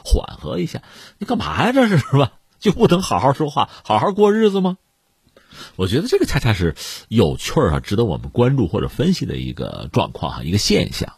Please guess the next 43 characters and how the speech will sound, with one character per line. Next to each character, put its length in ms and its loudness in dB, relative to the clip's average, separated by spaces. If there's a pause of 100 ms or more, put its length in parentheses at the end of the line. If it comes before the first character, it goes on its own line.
(100)
如 140 2
果 160 -2 (140)
单 180 0
是 160 -2
就 260 4
事 140 0
儿 60 4
论 240 4
事 160 0
儿， 100 2 (420)
那 80 -8
就 140 2
是 80 2
五 160 2
十 140 0
九 100 2
家 160 -4
企 220 -10
业 160 -2
嘛， 80 -4
上 180 -4
黑 140 -4
名 180 -2
单， 160 -2 (560)
就 140 2
跟 160 4
以 40 2
前 160 0
特 120 2
朗 120 4
普 100 -2
做 140 2
的 100 2
没 120 0
什 100 0
么 60 -2
不 140 0
同 180 -6
嘛。 140 -4 (580)
但 160 2
是 60 4
你 120 6
把， 460 -4